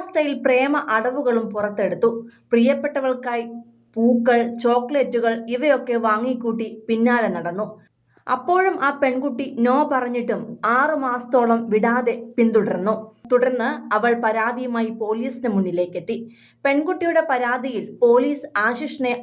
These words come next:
അറസ്റ്റ് ചെയ്തെങ്കിലും പിന്നീട് ജാമ്യം നൽകി വിട്ടയച്ചു. മാത്രമല്ല, പെൺകുട്ടി ജോലി ചെയ്യുന്ന മൃഗശാലയിലെ കോഫി ഷോപ്പിലേക്ക് പോകരുതെന്ന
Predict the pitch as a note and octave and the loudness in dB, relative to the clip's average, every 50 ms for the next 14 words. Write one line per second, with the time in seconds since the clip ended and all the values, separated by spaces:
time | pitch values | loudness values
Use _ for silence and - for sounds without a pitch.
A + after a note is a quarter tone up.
0 | - G3+ A3+ A#3 A#3 A#3 - D#4+ - C4 A3+ A#3 A#3+ B3+ B3+ A#3+ A3+ G3 E3+ - | 0 0 0 0 -2 -4 -6 -2 0 2 2 2 2 0 0 0 0 -2 -2 -4
1 | - - - C#4+ D4+ D#4 D#4 C#4 A#3+ B3 - - - - F#3 A3 A3 A3+ A#3 C4 | -6 -6 -2 0 0 2 4 4 4 4 2 0 -2 -2 0 0 2 2 0 -2
2 | C4+ C4+ B3 A3+ G#3+ G3 G3 G3+ G3+ G3+ G#3 F#3 G3+ A3 G#3 A3 G3+ F3+ E3+ E3+ | -4 -6 -4 -6 -6 -6 -6 -8 -10 -10 -10 -2 -2 -2 0 2 0 0 0 -2
3 | E3 - A3+ A3 A3+ - - - _ _ _ - A3 A3+ A#3 A#3 C4+ C4+ C4 A#3+ | -2 -2 -2 -2 -2 -8 -14 -18 _ _ _ -2 0 0 2 0 0 0 0 0
4 | A3 A3 C4 B3+ - C4 A#3 A3+ A3+ A#3 - A#3 C4 A#3 A#3 B3 A#3+ A#3+ C4 C#4+ | 0 0 -2 -2 -2 -2 -2 -2 -2 -2 -2 -2 -2 -2 0 2 2 2 2 0
5 | - C#4 B3+ B3 B3 A#3+ A#3+ A#3 - - G#3 G#3+ G#3+ B3 B3 A#3+ C4 C#4 C#4 C4+ | 2 2 2 2 2 -2 -4 -6 -6 -6 -8 -4 -2 -2 -2 -2 -2 -4 -2 -2
6 | C4 B3+ B3 A#3 A#3 A3+ - A#3+ A#3 A#3 A#3 - D#4 D#4 - - C4 A#3 - B3 | -2 -2 0 -2 -2 -2 -2 -2 -2 -2 -2 -4 -8 -8 -2 -2 -2 -2 0 0
7 | A#3 A#3 A#3 A#3 A#3 A3 - - - - A#3 B3 C4+ D4 C#4+ D4 C4+ A#3 A3+ A#3 | 0 2 2 0 0 -2 -4 -6 -2 0 2 4 4 4 4 2 0 0 -2 -4
8 | A3+ A3+ | -2 -2